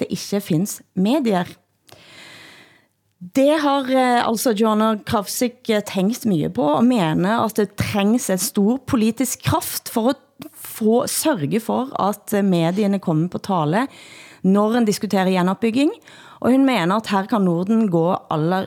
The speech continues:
fremst, blant annet fordi at nordiske medieorganisasjoner har spilt en veldig stor rolle i det som heter Ukrainian Fund, Media Fund. Der vet jeg at det er mange store både presseorganisasjoner i Sverige og Danmark og Norge som har,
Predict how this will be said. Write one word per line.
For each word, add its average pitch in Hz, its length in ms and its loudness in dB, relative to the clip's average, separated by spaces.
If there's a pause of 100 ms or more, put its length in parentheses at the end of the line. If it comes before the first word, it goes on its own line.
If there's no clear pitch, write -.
(100)
fremst, 226 640 -2
blant 214 340 0
annet 175 360 0
fordi 220 280 0
at 185 60 0
nordiske 160 480 -2
medieorganisasjoner 165 1080 0 (280)
har 185 120 -2
spilt 165 280 -4
en 175 140 0
veldig 156 160 0
stor 147 320 0
rolle 151 400 0 (500)
i 165 260 0
det 147 220 -2
som 170 140 -2
heter 147 260 -2
Ukrainian 160 640 0
Fund, 214 560 0 (300)
Media 175 400 2
Fund. 220 480 0 (280)
Der 196 200 2
vet 151 380 0
jeg 214 100 0
at 190 140 -2
det 190 120 -4
er 160 100 0
mange 156 380 0
store 151 380 -4
både 156 240 -2
presseorganisasjoner 156 920 -2
i 151 80 -2
Sverige 156 380 -2
og 147 100 -4
Danmark 147 400 -2
og 151 60 -2
Norge 143 340 -2
som 160 240 -2
har, 147 200 -2